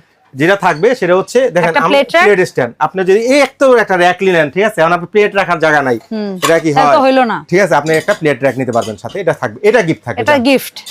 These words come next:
Speaker 1: এর ডেলিভারি
Speaker 2: এটা
Speaker 1: চার্জই তো
Speaker 2: কিন্তু
Speaker 1: হইলো, ঘুরে ফিরে ডেলিভারি চার্জই তো নিয়ে নিলেন।
Speaker 2: আচ্ছা।
Speaker 1: <laughs> এটা
Speaker 2: হ্যাঁ,
Speaker 1: এরকম
Speaker 2: সুন্দর, তবে এটা কিন্তু খুব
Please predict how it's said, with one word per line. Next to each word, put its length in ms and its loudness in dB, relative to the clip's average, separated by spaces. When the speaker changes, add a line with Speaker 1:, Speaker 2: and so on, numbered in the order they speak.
Speaker 1:
এর 180 2
ডেলিভারি 300 4
Speaker 2:
এটা 80 -2
Speaker 1:
চার্জই 180 2
তো 60 0
Speaker 2:
কিন্তু 160 4
Speaker 1:
হইলো, 140 2
ঘুরে 180 4
ফিরে 140 2
ডেলিভারি 300 2
চার্জই 220 0
তো 100 2
নিয়ে 140 2
নিলেন। 500 0
Speaker 2:
আচ্ছা। 520 -4
Speaker 1:
<laughs> 0 -
এটা 200 2
Speaker 2:
হ্যাঁ, 760 -6
Speaker 1:
এরকম 180 0
Speaker 2:
সুন্দর, 180 2
তবে 220 -2
এটা 180 0
কিন্তু 240 0
খুব 80 -14